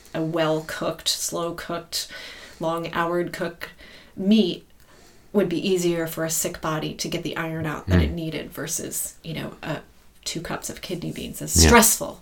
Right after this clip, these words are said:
Speaker 1: for the
Speaker 2: Yeah.
Speaker 1: body. But
Speaker 2: You, that, that brings up something else, though, that you've talked about before, and that is when you're depleted, or maybe I'm, uh, terming the question wrong, but, um, when you're, it will find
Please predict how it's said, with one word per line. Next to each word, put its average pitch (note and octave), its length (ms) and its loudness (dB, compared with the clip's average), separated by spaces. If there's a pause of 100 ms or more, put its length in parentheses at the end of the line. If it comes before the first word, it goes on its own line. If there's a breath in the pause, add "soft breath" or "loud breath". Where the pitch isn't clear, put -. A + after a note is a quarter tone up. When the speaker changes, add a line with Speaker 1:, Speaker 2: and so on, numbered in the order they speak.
Speaker 1:
for - 140 -14
the - 100 4
Speaker 2:
Yeah. C#3+ 80 8
Speaker 1:
body. D#3 280 -2 (300 loud breath)
But - 220 -6
Speaker 2:
You, B2 320 4
that, A#2 320 8
that A#2 200 12
brings B2 240 12
up A2 140 10
something F2 360 8
else, E2+ 240 8
though, D2+ 160 10
that D2+ 180 8
you've F2 260 6
talked - 300 6
about D2+ 240 6
before, D2+ 440 8
and D2 200 6
that D#2+ 160 12
is D#2 240 8 (1300 soft breath)
when F2+ 180 10
you're E2 100 12
depleted, A2+ 800 12
or E2 600 10
maybe F#2 280 8
I'm, E2 120 8
uh, - 300 -2 (100)
terming F2+ 340 12
the F2 60 12
question F2 460 8
wrong, E2 260 8
but, D#2+ 180 8
um, D#2+ 300 8 (280)
when F2+ 220 8
you're, F2 420 12 (500 soft breath)
it A#2 160 12
will B2+ 160 12
find F2 680 10